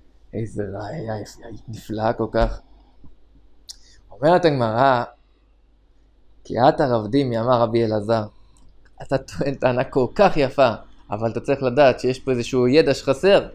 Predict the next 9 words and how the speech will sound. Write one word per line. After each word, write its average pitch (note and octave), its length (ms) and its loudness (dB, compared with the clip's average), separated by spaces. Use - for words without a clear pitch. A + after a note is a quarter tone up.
שני A3 840 4
גרוגרות, D#3+ 960 6
תאנים, D#3+ 640 0
הואיל G#3 680 4
ויכול F#3+ 680 6
לשולקן A#3 840 6
ולהחזירן D3 880 4
לכמות C#3+ 500 0
שהן." C3 400 2